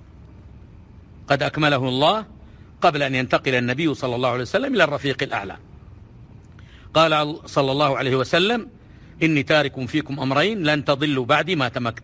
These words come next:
ما تمسكتم بهما". والأمر الثاني أن كل بدعة محدثة وكل بدعة ضلالة، وقد قال رسول الله صلى الله عليه وسلم:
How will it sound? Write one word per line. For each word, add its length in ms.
ما 160
تمسكتم 580
بهما". 320
والأمر 420
الثاني 560
أن 200
كل 300
بدعة 320
محدثة 540
وكل 320
بدعة 340
ضلالة، 580
وقد 240
قال 300
رسول 280
الله 340
صلى 220
الله 300
عليه 180
وسلم: 520